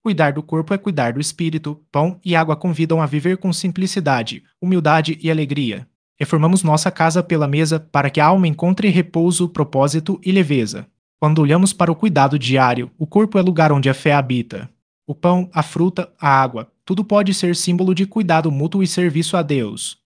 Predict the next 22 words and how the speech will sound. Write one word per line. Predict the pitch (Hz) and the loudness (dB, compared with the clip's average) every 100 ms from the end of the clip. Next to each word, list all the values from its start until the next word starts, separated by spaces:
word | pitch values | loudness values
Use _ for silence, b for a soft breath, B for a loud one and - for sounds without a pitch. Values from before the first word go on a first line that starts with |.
| - | -12
Que | 190 | -4
cada | 196 196 | 0 2
mordida | 190 190 156 180 | 2 0 0 0
lembre | 151 170 208 | 0 0 -2
quem | 196 | -2
plantou | 190 196 190 196 185 | 0 0 0 0 -2
e | 185 | -6
colheu, | 180 190 143 123 123 - | -4 0 0 -2 -6 -6
quem | 156 | -4
cozinhou | 196 175 185 180 180 | -2 0 0 0 -4
e | 196 | -6
quem | 214 202 | -2 -2
partilha. | 190 170 - 120 110 110 _ _ _ | -2 -4 -4 -6 -8 -12 _ _ _
O | 135 | -2
alimento, | 135 156 156 160 208 196 - | 0 2 2 2 -2 -6 -4
bem | 147 175 | 0 0
administrado, | 170 196 208 185 147 120 127 _ | 2 2 0 0 0 0 -4 _
sustenta | - 156 196 196 175 | -8 -4 -2 0 0
nossa | 135 123 | -2 -2
missão | 170 160 151 | -4 -2 -2
de | 135 | 0
amar. | 135 127 110 117 | -2 -2 -4 -10